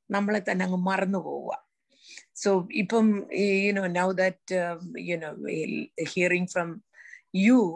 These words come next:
makes it more, uh, you know, we can validate lot of things that is, uh, that was going through our mind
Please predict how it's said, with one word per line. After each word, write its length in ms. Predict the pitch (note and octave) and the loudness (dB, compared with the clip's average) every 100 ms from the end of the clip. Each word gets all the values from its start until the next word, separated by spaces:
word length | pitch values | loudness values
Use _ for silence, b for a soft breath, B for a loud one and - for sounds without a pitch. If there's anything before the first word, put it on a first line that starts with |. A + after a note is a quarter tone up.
| - _ _ _ _ - | -6 _ _ _ _ -4
makes 300 | G#3 A3 - A#3 | -2 -2 -2 -4
it 140 | G#3 | -4
more, 320 | F#3+ G3+ A3 G#3+ G3 | -4 -4 -2 -2 -2
uh, 180 | F#3 F#3 | -2 -2
you 60 | G3 | -6
know, 100 | F#3+ | -8
we 120 | F3+ F3+ | -8 -8
can 200 | F3 E3 | -8 -4
validate 600 | E3 F3 F3 D3+ D#3 - - _ | -2 -2 -4 -10 -14 -16 -20 _
lot 320 | E3+ F3+ F#3 G#3 | -4 -2 0 -2
of 80 | F#3 - | -6 -8
things 240 | D#3+ C#3 - - - | -8 -6 -8 -8 -12
that 260 | D3 D3+ - - D#3 | -4 -4 -4 -4 -4
is, 100 | D3+ - D#3 | -4 -6 -2
uh, 360 | D3 D3 D3 - _ B B B - | -2 0 -2 -6 _ B B B -6
that 140 | D#3+ | -2
was 160 | D#3+ D3 | -2 -2
going 260 | D#3+ E3 E3 | 0 0 0
through 200 | - D#3 | -2 0
our 200 | D3+ D3 | 0 -2
mind 420 | D3+ E3+ F3+ F#3 | -2 -2 -2 -2